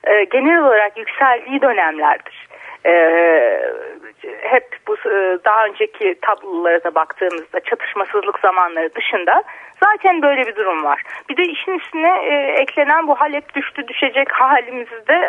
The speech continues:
e, şey Halep, e, de haki-, e, Türkiye'nin işte destek verdiği rad-, bir takım ılımlı dersiniz, radikal derseniz neyse ilginç muhalifler diyelim biz.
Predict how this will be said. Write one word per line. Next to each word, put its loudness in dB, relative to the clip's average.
e, 6
şey 2
Halep, 0
e, 0
de 2
haki-, 0
e, 0
Türkiye'nin -2
işte -6
destek 0
verdiği 0
rad-, -2
bir -20
takım -4
ılımlı 0
dersiniz, 0
radikal 2
derseniz -2
neyse 0
ilginç -2
muhalifler 2
diyelim 0
biz. 2